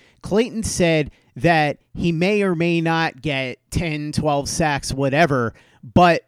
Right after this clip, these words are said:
the fact is, there's a lot more to pass rushing and to getting to the quarterback than just sacks. So I think you have to look much deeper than that.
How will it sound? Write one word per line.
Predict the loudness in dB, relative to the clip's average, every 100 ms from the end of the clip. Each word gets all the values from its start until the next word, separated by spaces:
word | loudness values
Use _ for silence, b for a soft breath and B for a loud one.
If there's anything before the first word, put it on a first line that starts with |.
| _
the | -10
fact | 0 2 2 2
is, | 4 4 2 -2
there's | -2 0
a | 0
lot | -2 -2 0
more | 0 4 4 4 0
to | 0
pass | 2 2 0 0
rushing | -2 -2 -4 -4 -4
and | -4 -2 -4
to | 2 2 2
getting | 0 0 0
to | 0 -2
the |
quarterback | 0 0 2 2 0 -2 -4 -8 b b 0
than | 0
just | 2 -2 -2 2
sacks. | 2 0 -6 -10 -12 b b
So | -4 4 6 6
I | 2 -2
think | -2 -2
you | 0
have | 2 2
to | 0
look | 2 2 2
much | -2 -2 0
deeper | 0 2
than | 0 0
that. | 0 -2